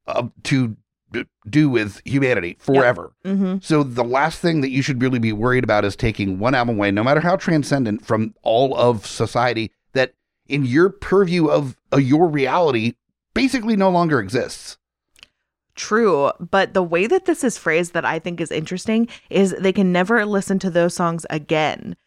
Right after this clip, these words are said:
Speaker 2: So basically, it's like it, they just got ripped away. You can't find it, but you knew it before. So
Speaker 1: It's a,
Speaker 2: it's not
Speaker 1: like, a,
Speaker 2: like
Speaker 1: a
Speaker 2: yesterday.
Speaker 1: Mandela effect kind of thing
Speaker 2: Yeah,
Speaker 1: happens where
Speaker 2: pretty
Speaker 1: people are like,
Speaker 2: much.
Speaker 1: "I remember that album existing," and nobody can,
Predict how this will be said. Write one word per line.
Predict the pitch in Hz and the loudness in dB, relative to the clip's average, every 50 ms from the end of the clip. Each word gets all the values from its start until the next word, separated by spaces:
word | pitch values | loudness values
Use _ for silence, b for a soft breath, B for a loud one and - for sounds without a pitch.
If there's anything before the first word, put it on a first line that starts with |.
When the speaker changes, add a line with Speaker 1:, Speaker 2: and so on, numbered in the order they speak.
| _ _ - | _ _ -8
Speaker 2:
So | - - 196 | -2 -2 2
basically, | 185 202 233 254 240 226 - 214 196 175 | 2 2 2 2 0 -2 0 0 2 2
it's | 175 175 - | 2 0 0
like | 170 160 160 - - - - | -2 -2 -2 -2 -6 -14 -8
it, | - 170 170 - | -8 -8 -6 -2
they | 175 190 190 | 2 2 2
just | 170 180 185 - | 2 0 -4 -2
got | - 156 - - _ - | -4 -4 -4 -6 _ -4
ripped | 170 170 170 _ - | -4 -4 -4 _ -4
away. | 185 170 170 170 165 160 156 160 | -4 -2 0 2 2 2 2 0
You | 123 110 175 | -2 -4 -6
can't | 170 - - 202 185 - - | -6 -2 0 0 0 -2 -4
find | - 175 165 170 175 170 | -4 -2 -2 -2 0 -2
it, | 151 117 | -2 -2
but | - 160 | -2 -4
you | 165 160 165 | -4 -4 -6
knew | 160 151 156 170 185 180 | -4 -4 0 0 2 2
it | 160 117 - - _ _ _ - | 2 0 -2 -8 _ _ _ -10
before. | 165 151 - - 165 165 - - - - - 180 _ _ _ _ _ _ _ _ - | -10 -8 -2 0 2 2 2 0 -2 -6 -8 -10 _ _ _ _ _ _ _ _ -4
So | 120 185 | 0 0
Speaker 1:
It's | - | 2
a, | 110 | 0
Speaker 2:
it's | - | 0
not | 180 180 185 214 220 - | 0 0 0 0 0 -2
Speaker 1:
like, | 104 101 - - | -4 -4 -2 -2
a, | |
Speaker 2:
like | 120 123 | -2 0
Speaker 1:
a | 120 | 0
Speaker 2:
yesterday. | 113 113 110 113 | 0 0 0 -2
Speaker 1:
Mandela | 101 107 113 117 117 | 0 0 0 -2 -2
effect | 113 - - 120 113 - - | -2 -2 -2 -4 -4 -4 -8
kind | - 135 117 | -6 -4 -2
of | 117 113 | -2 -2
thing | - 127 120 | -2 -2 0
Speaker 2:
Yeah, | 117 117 - | 0 0 2
Speaker 1:
happens | 180 202 233 233 196 139 | 2 2 2 2 0 0
where | 123 120 113 | 0 0 0
Speaker 2:
pretty | - - - | 2 2 2
Speaker 1:
people | 233 127 | 2 2
are | 123 120 | 2 0
like, | 113 101 - - | 0 -2 -4 -6
Speaker 2:
much. | - 120 | -4 -4
Speaker 1:
"I | |
remember | 127 131 135 131 127 123 139 151 156 147 | -2 0 0 0 2 2 2 2 2 2
that | 139 117 113 | 2 2 2
album | 113 113 123 131 131 113 98 | 2 2 0 0 0 -2 -4
existing," | 92 90 95 107 139 143 - - 95 92 90 | -4 -4 -2 -2 -2 -2 -2 -2 -2 -2 0
and | 90 95 | 0 2
nobody | 101 104 110 113 107 95 | 2 2 2 2 0 -2
can, | - - 101 107 120 | -4 -8 -10 -10 -12